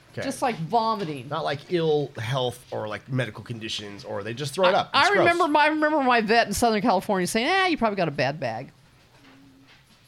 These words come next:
Speaker 2: Meaning there's, if you ever, like, if you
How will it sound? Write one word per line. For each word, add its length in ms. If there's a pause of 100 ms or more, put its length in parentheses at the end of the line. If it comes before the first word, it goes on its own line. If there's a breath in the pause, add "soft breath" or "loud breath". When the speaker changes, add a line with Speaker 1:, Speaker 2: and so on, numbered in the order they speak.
(160)
Speaker 2:
Meaning 560 (160)
there's, 440 (880)
if 60
you 100
ever, 120
like, 220
if 0
you 60